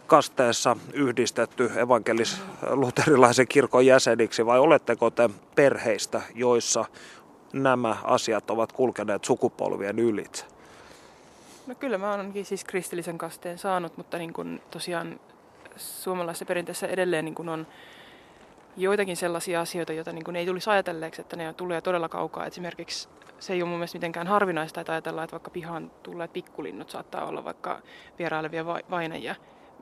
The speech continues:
Speaker 2: Kyllä mä oon t-, tämmöiseen törmännyt tosi usein ja samalla lailla se, että Suomessa lapset kastetaan todella nuorena, liittyy nimenomaan tähän vanhaan ajatteluun.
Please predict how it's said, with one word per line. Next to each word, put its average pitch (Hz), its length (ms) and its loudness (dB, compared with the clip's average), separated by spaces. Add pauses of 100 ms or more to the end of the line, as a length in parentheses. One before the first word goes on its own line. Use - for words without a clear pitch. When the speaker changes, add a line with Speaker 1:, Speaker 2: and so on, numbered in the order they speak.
Speaker 2:
Kyllä 175 120 -4
mä 175 60 0
oon 180 140 2
t-, - 180 -12
tämmöiseen 185 540 -4
törmännyt 160 340 -8
tosi 180 240 -2
usein 165 260 -4
ja 165 60 -8
samalla 180 280 -4
lailla 180 160 -8
se, 180 180 -2
että - 320 -4 (100)
Suomessa 170 400 -8
lapset 170 300 -6
kastetaan - 580 -8 (100)
todella 160 280 -4
nuorena, 160 360 -12
liittyy - 280 -8
nimenomaan 170 480 -4
tähän - 180 -12
vanhaan 170 320 -10
ajatteluun. - 460 -12